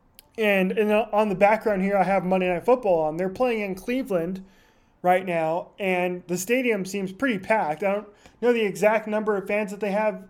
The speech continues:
there, but just listening to the fan reaction to what was just now a,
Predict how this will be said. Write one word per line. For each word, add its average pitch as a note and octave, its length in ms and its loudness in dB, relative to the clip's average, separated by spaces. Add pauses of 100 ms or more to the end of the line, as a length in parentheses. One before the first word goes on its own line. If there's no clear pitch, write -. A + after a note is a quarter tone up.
there, G#3 440 -4 (320)
but F#3 420 4 (880)
just G#3+ 240 -8
listening A3 460 -2
to G#3+ 120 -2
the F3 140 0
fan G3 640 -2 (360)
reaction G3 720 0
to F#3+ 260 -4
what F#3+ 360 -6
was F3+ 160 0
just G3 260 -6
now F#3 240 4
a, E3 260 -2